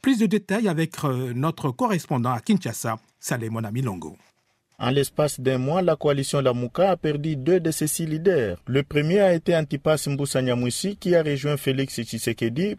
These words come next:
Speaker 2: pour participer, disait-il, aux efforts de pacification de l'Est du pays, également touché par l'épidémie d'Ebola. Aujourd'hui, à la grande surprise de ses amis politiques,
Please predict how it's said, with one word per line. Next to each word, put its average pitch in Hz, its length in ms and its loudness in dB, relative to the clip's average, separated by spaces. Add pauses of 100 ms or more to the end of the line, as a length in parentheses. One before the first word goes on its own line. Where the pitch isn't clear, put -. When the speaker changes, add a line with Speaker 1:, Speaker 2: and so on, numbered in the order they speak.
Speaker 2:
pour 170 180 0
participer, 147 680 0
disait-il, 143 720 -2
aux 131 100 4
efforts 185 400 2
de 165 80 0
pacification 147 760 -2
de 135 120 0
l'Est 135 320 2
du 117 160 -6
pays, 143 500 0
également 143 480 0
touché 170 300 -2
par 170 200 2
l'épidémie 156 600 -2
d'Ebola. 156 580 2 (200)
Aujourd'hui, 131 520 2
à 185 60 4
la 165 120 2
grande 156 300 0
surprise 139 560 -2
de 147 140 0
ses 135 260 0
amis 139 220 2
politiques, 131 680 -4